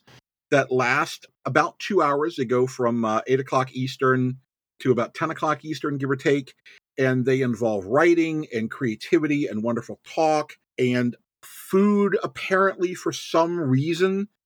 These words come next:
has become a major topic in the chat. I don't know why, but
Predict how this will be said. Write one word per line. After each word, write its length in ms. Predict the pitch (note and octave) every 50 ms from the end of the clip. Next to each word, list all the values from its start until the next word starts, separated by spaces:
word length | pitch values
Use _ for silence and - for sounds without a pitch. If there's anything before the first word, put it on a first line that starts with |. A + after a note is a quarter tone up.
| _ _ -
has 160 | - A3+ D3
become 280 | D3 D#3 - - F3 D3+
a 60 | C#3+
major 680 | C3+ C3 C3 C3+ C#3 C#3 C#3+ D3 D3+ E3 C#3+ C#3+ D#3+ D#3
topic 680 | C#3 - C#3+ C3+ C3+ C#3 C3+ D#3 D#3 D3 - - - _ _ -
in 220 | C#3 C#3 C#3 C#3
the 60 | C3+ C3
chat. 360 | - - B2+ A#2 C3 C3 - -
I 100 | C3 B2
don't 280 | B2 C3 D3 D3+ C#3+ C3
know 80 | E3 D3+
why, 400 | - D#3 D#3 D#3 D#3 E3 E3+ F#3+
but 280 | - - C#3+ C#3+ C3+